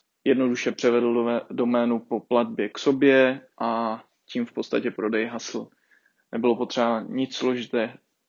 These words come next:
slo-, složitě vymýšlet, sepisovat. Při dalším příkladu prodeje, který se odehrával minulý rok, tady, mm, to uvedu jako druhý bod, prodej na smlouvu. Op-, opět se jednalo o menší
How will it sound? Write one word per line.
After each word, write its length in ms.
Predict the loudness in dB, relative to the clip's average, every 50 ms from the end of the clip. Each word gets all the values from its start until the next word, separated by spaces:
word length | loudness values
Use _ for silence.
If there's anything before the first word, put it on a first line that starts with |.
| _ _ _ _ _ _ -16
slo-, 280 | -8 -4 -4 -4 -4 -6
složitě 480 | -8 -4 -2 -2 -2 -2 -4 -4 -4 -2
vymýšlet, 600 | 0 2 2 2 0 -2 -2 -2 -4 -4 -4 -2
sepisovat. 760 | -4 -4 -2 -4 -6 -6 -4 -6 -6 -4 -6 -8 -8 -12 -20 _ _ _ _ _ _ _ _ _ _
Při 380 | -8 -2 4 6 8 8 8 8
dalším 720 | 8 6 6 6 4 2 0 2 2 2 2 0 -2 -6 -6
příkladu 460 | 0 0 0 2 4 4 6 6 4
prodeje, 720 | 2 2 2 2 4 4 6 6 6 6 4 4 2 -2 -6 -12 -10
který 260 | -4 0 0 0 0
se 180 | 0 2 2 2
odehrával 500 | 4 4 2 2 4 4 4 4 4 2
minulý 380 | 0 0 -2 -2 -2 0 0 2
rok, 360 | 2 2 0 0 -4 -10 -20 -20 -20 _ _ _ _ -4
tady, 320 | 0 0 0 0 -2 -8 _ -18 -14
mm, 560 | -12 -10 -8 -8 -8 -8 -8 -8 -10 -10 -10 -4
to 320 | -2 -2 -2 -2 -4 -8 -14 -18 -20 _ _ -20 -20 -18 -18 -18 -16 -12 -8
uvedu 300 | -4 -2 0 2 2 0
jako 200 | 0 0 -2 -2
druhý 360 | -2 -2 -2 -2 0 0 0
bod, 280 | 2 2 0 0 0
prodej 400 | -2 0 0 2 4 4 4 4
na 100 | 2 0
smlouvu. 720 | -4 -6 -4 -2 0 2 2 2 2 4 4 4 2 0 -4 _ _ _ _ _ _ _ -14 -14
Op-, 60 | -14 _ _ -2
opět 280 | 0 4 4 4 4 6
se 80 | 4
jednalo 440 | 4 4 4 4 4 2 4 2 2
o 240 | 2 0 0 0 -2
menší 800 | -2 -2 -2 -2 -2 -2 -4 -2 -2 0 0 0 0 -2 -4